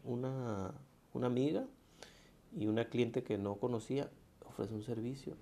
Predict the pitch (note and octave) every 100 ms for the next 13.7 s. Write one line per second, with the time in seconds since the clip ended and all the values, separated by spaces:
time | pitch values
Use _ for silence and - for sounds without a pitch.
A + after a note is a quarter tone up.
0 | - - - - - - - - - -
1 | - A#2 A#2 A#2+ B2+ C#3 B2+ B2+ C#3 C3
2 | C3 B2+ C3 C#3+ - A2+ G#2+ A2+ - A2+
3 | A2+ C3+ C3+ B2+ C3+ C3+ A2 A2 B2 B2+
4 | - - - - G#2+ A#2+ A#2+ B2+ - C3
5 | B2 D3 - - - - - - - -
6 | - - - G#2+ G2 - - - G#2 G#2
7 | A#2 C3+ C#3 B2 - - - - - -
8 | - - - - - - - - - G2+
9 | G#2+ - A2 G#2+ C3 - - - - B2
10 | - G2+ A2+ A2 F#2+ G2+ G#2 F2 F2 G2
11 | F#2+ F2 - - - A2+ - - - -
12 | G2 F2 F2 - - - - G#2+ A2+ G2+
13 | F2+ - - - A2 C3 B2+